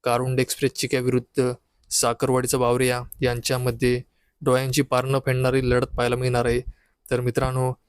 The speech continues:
नक्की कोण मारेल बाजी ते मला कमेंटच्या माध्यमातून नक्की सांगा आणि चॅनलवर नवीन असाल तर चॅनलला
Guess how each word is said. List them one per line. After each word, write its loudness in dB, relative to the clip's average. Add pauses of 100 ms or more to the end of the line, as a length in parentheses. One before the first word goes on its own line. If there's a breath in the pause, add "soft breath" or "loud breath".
(180)
नक्की -2
कोण 2
मारेल 2
बाजी 0
ते 0
मला -2
कमेंटच्या -2
माध्यमातून -4 (420)
नक्की 0
सांगा -2
आणि -2
चॅनलवर 0
नवीन -2
असाल -4
तर -2
चॅनलला -6